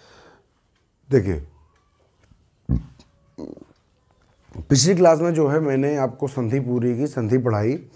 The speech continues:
आप सबने संधि के बारे में बहुत ही बेहतर तरीके से जाना बच्चों। और आज मैं आपके सामने टॉपिक, टॉपिक शुरू करने जा रहा हूँ समास। समास क्या है, कैसे है, इस, इसके बारे में बहुत ही विस्तृत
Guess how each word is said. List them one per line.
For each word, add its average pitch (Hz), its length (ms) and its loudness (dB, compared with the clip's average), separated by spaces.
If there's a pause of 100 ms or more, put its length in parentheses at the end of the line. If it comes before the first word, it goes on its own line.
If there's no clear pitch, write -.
(300)
आप 147 240 2
सबने 202 300 2
संधि 185 320 2
के 190 120 2
बारे 180 200 4
में 190 100 -2
बहुत 170 240 4
ही 202 40 0
बेहतर 147 380 0
तरीके 151 420 0
से 131 120 -2
जाना 120 460 -4 (580)
बच्चों। 131 300 -2 (420)
और 165 180 2
आज 170 180 6
मैं 214 200 0
आपके 190 260 -2
सामने 180 340 -2
टॉपिक, 165 520 -2
टॉपिक 160 220 2
शुरू 165 260 2
करने 147 300 4
जा 135 140 6
रहा 131 100 2
हूँ 147 80 0
समास। 117 540 -4 (320)
समास 175 420 2
क्या 165 160 8
है, 156 320 4 (560)
कैसे 143 320 2
है, 156 480 0 (720)
इस, 185 220 2
इसके 202 240 2
बारे 175 240 6
में 170 120 -2
बहुत 151 280 2
ही 170 40 -2
विस्तृत 139 420 -4